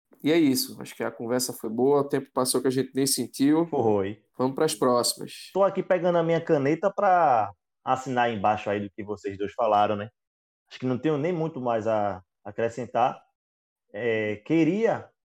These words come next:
Speaker 2: encerrar esse programa. Elton deu essa sugestão pra que o pessoal ouvisse o Arte Popular, Wagner, do Acústico M T V. Eu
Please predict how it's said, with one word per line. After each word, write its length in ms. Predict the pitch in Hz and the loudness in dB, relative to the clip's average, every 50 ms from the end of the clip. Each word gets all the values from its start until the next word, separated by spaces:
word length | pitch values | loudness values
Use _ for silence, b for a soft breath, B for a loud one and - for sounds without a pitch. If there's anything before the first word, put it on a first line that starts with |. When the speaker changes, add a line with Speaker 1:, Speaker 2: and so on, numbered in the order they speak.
| _ _ _ _ _ _ _ _ | _ _ _ _ _ _ _ _
Speaker 2:
encerrar 580 | 135 131 - - 165 156 131 117 120 123 123 123 | -10 -10 -4 0 2 2 4 4 4 2 2 2
esse 180 | 117 - 131 | -2 -4 -8
programa. 540 | - 123 120 110 104 113 135 156 156 123 117 | -4 -4 -2 -2 -2 -4 -4 -4 -4 0 2
Elton 300 | 127 131 127 - 127 117 | 2 0 0 -2 -10 -8
deu 280 | 104 117 117 113 110 110 | -4 -2 -2 -2 -2 -4
essa 300 | 107 - - - 110 101 | -4 -6 -6 -8 -8 -8
sugestão 500 | - 101 98 113 107 101 - 110 104 98 | -8 -6 -4 -4 -4 -4 -8 -10 -10 -8
pra 180 | - 107 104 | -8 -8 -10
que 140 | - _ 107 | -8 _ -10
o 60 | 98 | -8
pessoal 320 | - 113 107 95 104 104 104 | -6 -6 -6 -4 -2 -2 -4
ouvisse 400 | 101 101 101 104 101 - - 107 | -4 -4 -6 -8 -8 -8 -6 -6
o 40 | |
Arte 140 | 107 101 - _ | -6 -6 -6 _
Popular, 420 | 110 110 - - 117 117 113 110 - _ _ _ _ _ _ _ _ _ _ _ _ _ _ | -14 -14 -14 -12 -12 -12 -12 -12 -14 _ _ _ _ _ _ _ _ _ _ _ _ _ _
Wagner, 580 | 107 107 120 123 120 110 113 110 107 104 - _ _ _ _ _ _ | -2 2 2 2 2 2 -2 -6 -8 -10 -12 _ _ _ _ _ _
do 220 | _ 113 110 113 120 | _ -6 0 0 0
Acústico 340 | 113 - - 104 - - 120 | 0 0 -6 -8 -6 -6 -8
M 140 | 113 113 | -8 -6
T 160 | - 131 123 104 | -6 -6 -6 -4
V. 340 | 107 120 127 131 147 160 _ _ _ _ _ _ _ _ _ _ | -4 -4 -4 -4 -6 -8 _ _ _ _ _ _ _ _ _ _
Eu 380 | 143 135 135 139 127 110 101 | -2 0 0 0 0 -2 -4